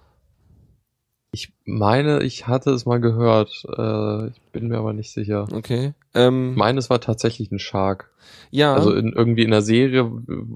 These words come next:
Speaker 1: da wurde es dann so absurd, dass sie halt einen, irgendeinen, äh, äh, Hai hatten und irgendwie war das dann so der, das, das Ende der, also so,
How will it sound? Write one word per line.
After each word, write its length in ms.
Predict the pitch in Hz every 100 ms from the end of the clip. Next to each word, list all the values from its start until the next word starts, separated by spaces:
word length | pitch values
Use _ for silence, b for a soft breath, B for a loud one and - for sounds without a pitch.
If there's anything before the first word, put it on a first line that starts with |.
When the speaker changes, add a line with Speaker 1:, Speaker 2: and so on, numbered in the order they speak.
| 104
Speaker 1:
da 180 | 113 107
wurde 180 | 113 120
es 100 | -
dann 240 | 113 113
so 140 | 110 110
absurd, 460 | 113 - 113 113
dass 120 | 110 -
sie 140 | 107
halt 220 | 101 98
einen, 100 | 101
irgendeinen, 500 | 101 101 104 101 98 - _ _ _ _ _ _ _ -
äh, 1200 | 101 98 98 101 - - _ _ _ _ _ 107
äh, 440 | 98 95 92 98 - _ _ _ _ _ _ -
Hai 440 | 104 101 98 101 - _ _ _ _ _ _ _ _ _ _ -
hatten 320 | 104 101 95
und 160 | 98 98
irgendwie 340 | 101 98 98
war 140 | 95
das 200 | 95 95
dann 180 | - 98
so 240 | 95 92 92
der, 240 | 101 95
das, 280 | - 95 -
das 180 | - 95
Ende 360 | - 98 92 87
der, 360 | 92 90 90 95 _
also 220 | 98 90
so, 300 | 90 87 92